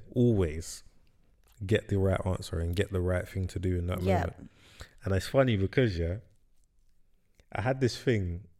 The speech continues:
Speaker 1: I, I, I, I'm in control of my emotions, I would say, for the most
Speaker 2: Mm.
Speaker 1: part.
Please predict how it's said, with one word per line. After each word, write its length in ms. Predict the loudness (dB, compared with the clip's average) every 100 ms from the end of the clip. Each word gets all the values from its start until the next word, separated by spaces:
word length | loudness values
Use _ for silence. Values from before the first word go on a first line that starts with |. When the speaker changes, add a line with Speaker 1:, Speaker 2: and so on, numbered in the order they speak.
| _ _ _ _ _ _ _ _ _ _ _ _ _ _ -20 -20 _ _ -12
Speaker 1:
I, 240 | -4 -2 -2
I, 120 | -2 -2 -2
I, 40 | -4 -2 -4 -4 -8 -14 -16 -6
I'm 120 | -2
in 60 | 0
control 360 | 0 4 6 6
of 80 |
my 320 | 4 0 0 -4 -10 -20 _ -20 _ -6
emotions, 440 | -4 -4 -4 -6
I 60 | -6
would 160 | -6
say, 200 | -8 -12 -12 _
for 160 | -4
the 80 | -2
most 260 | 0 -2 -4
Speaker 2:
Mm. 60 |
Speaker 1:
part. 140 | -12